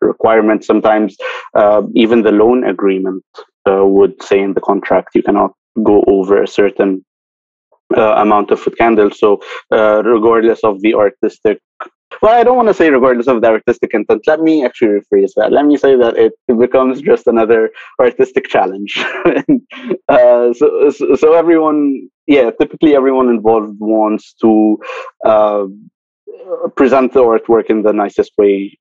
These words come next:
and the most elegant way, and, uh, part of that is always lighting. So it's just a question of making sure that this artwork stays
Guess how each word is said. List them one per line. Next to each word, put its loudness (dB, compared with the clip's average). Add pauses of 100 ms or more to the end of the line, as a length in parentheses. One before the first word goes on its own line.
(140)
and -2
the 0
most -4
elegant -2
way, 2
and, -6 (120)
uh, 2 (100)
part 0
of 2
that 0
is 0
always -4
lighting. -2
So 0 (300)
it's 0
just -2
a 2
question -2
of -2 (800)
making 0
sure 2
that -2
this 0
artwork -2
stays -2